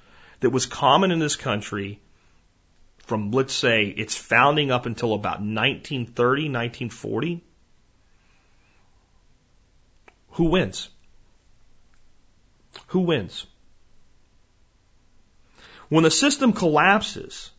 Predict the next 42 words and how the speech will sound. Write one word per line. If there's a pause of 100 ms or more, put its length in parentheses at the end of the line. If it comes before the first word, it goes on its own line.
(1300)
if
there's
nobody
to
help,
if
there's
nobody
to
render
aid,
if
there's
nobody
to
hold
people
up,
if
there's
nobody
to
share, (240)
if
there's
nobody
to
teach,
if
there's
nobody (200)
to
come
in
and
say, (160)
"We
can
fix
this,
here's
how,